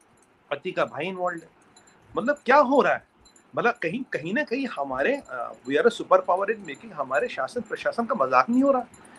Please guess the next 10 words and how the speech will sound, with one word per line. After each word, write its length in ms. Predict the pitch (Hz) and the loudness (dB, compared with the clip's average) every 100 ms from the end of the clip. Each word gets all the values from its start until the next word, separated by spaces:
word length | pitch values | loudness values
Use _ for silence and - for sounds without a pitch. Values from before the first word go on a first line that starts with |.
| - | 0
इन 80 | 202 | 4
लोगों 260 | 226 196 208 | 8 8 6
ने 80 | 208 | 4
हम, 320 | 190 151 156 | 4 4 4
हमें 580 | 147 151 214 208 165 131 135 | 2 0 0 -2 -4 -8 -6
नपुंसक 460 | 131 175 185 254 | -4 -2 0 0
से 80 | 254 | -2
समझ 320 | 254 233 226 | -2 0 4
रखा 220 | 226 - | 2 2
है 140 | 196 | -2